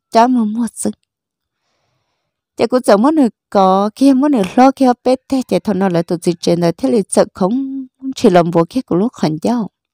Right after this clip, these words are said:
Nếu lo hai cho cô hai tia, à, sao xin nó cái giờ tụt có cụ thia, cái giờ tụt thác cụ lợi chè, ủa thác chè chè ta sẽ nó sao bố một tấm mặt. Cụ hai cho này tiểu li mà, nhưng chỉ bố có một tấm mặt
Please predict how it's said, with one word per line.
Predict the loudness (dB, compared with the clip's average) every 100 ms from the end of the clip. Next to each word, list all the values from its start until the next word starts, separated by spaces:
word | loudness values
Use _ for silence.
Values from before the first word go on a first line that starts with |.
| _ _ _ _ _ _ _ _ _ _ _ _ _ _ _ _ _ _ _ _ _ -2
Nếu | 2
lo | 4
hai | 2 0
cho | -2
cô | 0 2
hai | 0
tia, | 0 -2 0
à, | 0 0 -4 -6 -2
sao | 0 2
xin | 2 0 2
nó | 0 0
cái | -2 -2
giờ | -2 -4
tụt | -4
có | 0 2 2
cụ | 0 -4 -2
thia, | -2 -2 -2
cái | -2
giờ | 0 0
tụt | -2 -4
thác | -4 -4
cụ | -2
lợi | 0 -2 _
chè, | -6 -4 -4 -6
ủa | 2 2
thác | 2 -4
chè | -2
chè | -2 0
ta | 0 0 -4
sẽ | -2 -2
nó | -2 -4
sao | -2 -2
bố | -2
một | 0 0 -2
tấm | -4 -2
mặt. | -4 -6 _ _ _ _ _ _ _ _ _ _ _ _ _ _ _ _ _ _
Cụ | 2
hai | 6 6
cho | 4 2
này | 2 0
tiểu | 0 0
li | 2 0
mà, | 0 -2 -2 -4 -2
nhưng | 0
chỉ | 0 -2 -2
bố | -2
có | 2 2
một | 2 -2
tấm | -2
mặt | -2